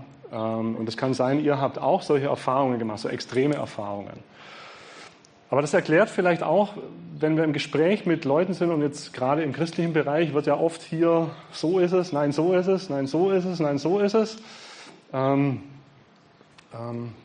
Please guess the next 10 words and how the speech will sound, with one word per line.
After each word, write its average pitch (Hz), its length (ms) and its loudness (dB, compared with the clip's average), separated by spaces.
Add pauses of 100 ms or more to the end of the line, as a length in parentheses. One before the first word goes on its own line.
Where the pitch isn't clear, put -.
diverse, 123 540 0 (1040)
diverse 113 360 -2
Gebote, 117 560 -2 (260)
äh, 110 440 -12
nicht, 123 340 -10
nicht, 120 260 -14
äh, 113 200 -8
beachtet, 147 420 -6 (720)
ähm, 135 520 0 (1000)
werden, 147 600 2